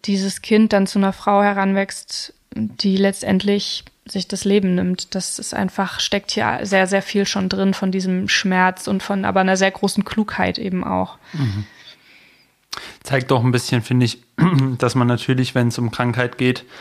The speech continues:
Speaker 2: und wir von Literatur sprechen, den Literaturbegriff nicht zu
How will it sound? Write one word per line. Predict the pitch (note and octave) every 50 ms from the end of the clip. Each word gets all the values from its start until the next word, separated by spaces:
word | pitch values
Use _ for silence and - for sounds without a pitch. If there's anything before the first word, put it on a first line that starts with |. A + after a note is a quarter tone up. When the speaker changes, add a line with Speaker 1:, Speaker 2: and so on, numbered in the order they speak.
| - - - - -
Speaker 2:
und | - A#2 A2+
wir | B2 A2+
von | - - A2+
Literatur | A2+ A2+ - A#2+ A2 A2 G2+ - - B2+ B2
sprechen, | - - - - B2+ A2+ A2+ - A#2 A2
den | G#2+ G#2+
Literaturbegriff | A2 A2+ - A2+ G#2+ G#2+ - - A#2+ A2+ A#2+ G2+ - - A#2 G#2 - -
nicht | A#2 G#2+ - -
zu | - - A#2+ A2+ A2 A2+ A2